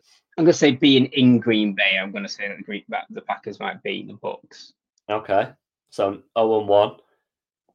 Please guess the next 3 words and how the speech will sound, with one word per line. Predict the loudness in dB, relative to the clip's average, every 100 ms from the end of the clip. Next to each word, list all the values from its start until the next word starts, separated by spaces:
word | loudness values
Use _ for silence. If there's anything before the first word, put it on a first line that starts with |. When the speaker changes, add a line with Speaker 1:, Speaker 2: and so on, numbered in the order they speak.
| _ _
Speaker 1:
Yeah. | -8 -2 0 -2 _ _ _ _
Um, | 2 4 4 2 -2 -4 _ _ _ _ _ _ _ _
Jacksonville. | 0 0 -2 -2 2 2 0